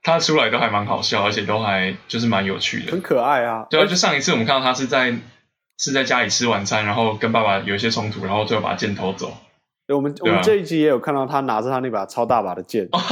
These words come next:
Speaker 1: 对，对，对，对，对，
Speaker 2: 带进去。
Speaker 1: 那把剑超，超好笑，就他，他直接拿在身上，然后就觉得很超不习惯，那把剑超级大只的。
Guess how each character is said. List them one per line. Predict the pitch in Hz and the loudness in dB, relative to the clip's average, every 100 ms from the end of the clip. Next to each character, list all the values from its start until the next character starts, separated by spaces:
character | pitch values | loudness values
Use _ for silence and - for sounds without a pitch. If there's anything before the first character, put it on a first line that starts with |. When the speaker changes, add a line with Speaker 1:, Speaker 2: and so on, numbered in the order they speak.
| 262 | -2
Speaker 1:
对， | 240 | -2
对， | 262 | -2
对， | 254 254 254 | 0 0 0
对， | 240 | 2
对， | |
Speaker 2:
带 | 220 | 4
进 | |
去。 | 214 | 4
Speaker 1:
那 | |
把 | 226 | 2
剑 | 208 240 240 - 185 | 2 0 -2 -4 -4
超， | - - | -2 -2
超 | 147 208 | 0 0
好 | 135 | 2
笑， | 120 151 | 2 2
就 | 180 | 2
他， | 185 180 - | 0 0 -2
他 | 185 | 0
直 | 185 151 | 0 0
接 | 135 | 0
拿 | 151 123 | 2 0
在 | |
身 | 135 139 | 0 -2
上， | 143 | 0
然 | 117 | 0
后 | |
就 | 139 | -2
觉 | 151 107 | 0 0
得 | 117 | 0
很 | 107 | 0
超 | 101 135 | 0 0
不 | 131 | 0
习 | - | -2
惯， | 110 123 | 0 0
那 | 135 | 2
把 | 110 | 0
剑 | 135 | 0
超 | 110 123 110 | 0 0 -2
级 | 104 | -2
大 | 101 104 | -2 -2
只 | 98 98 | -2 -6
的。 | - | -8